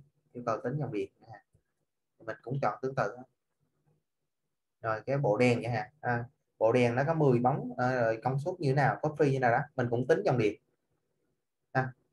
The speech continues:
cái này mấy em tự làm nha, tương tự như nãy thôi. Mình sẽ tính dòng điện ha.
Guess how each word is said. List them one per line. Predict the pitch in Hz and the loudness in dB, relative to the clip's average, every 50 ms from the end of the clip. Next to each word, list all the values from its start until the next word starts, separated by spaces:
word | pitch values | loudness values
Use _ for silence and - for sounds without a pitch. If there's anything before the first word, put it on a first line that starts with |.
| _ _ _ _ _ _ _ _ _ _ _ _ - | _ _ _ _ _ _ _ _ _ _ _ _ -2
cái | 151 | 2
này | 147 135 131 | 4 4 4
mấy | 131 135 143 | 4 4 2
em | 143 143 | 4 4
tự | 131 113 113 | 2 4 4
làm | 123 123 120 117 | 6 6 4 4
nha, | 123 123 123 - | 2 -2 -2 -2
tương | - 135 135 | -2 -2 0
tự | 120 107 110 | 0 0 0
như | 123 127 | 0 -2
nãy | 120 110 120 | -2 -2 -2
thôi. | 151 151 139 - - _ _ _ _ _ _ _ _ _ | -2 -2 -2 -4 -8 _ _ _ _ _ _ _ _ _
Mình | 123 123 117 | 0 2 4
sẽ | 117 123 123 123 | 4 4 4 4
tính | 147 160 185 | 4 2 2
dòng | 196 151 120 | 2 2 2
điện | 110 104 110 | 2 2 4
ha. | 131 143 143 143 | 4 4 4 4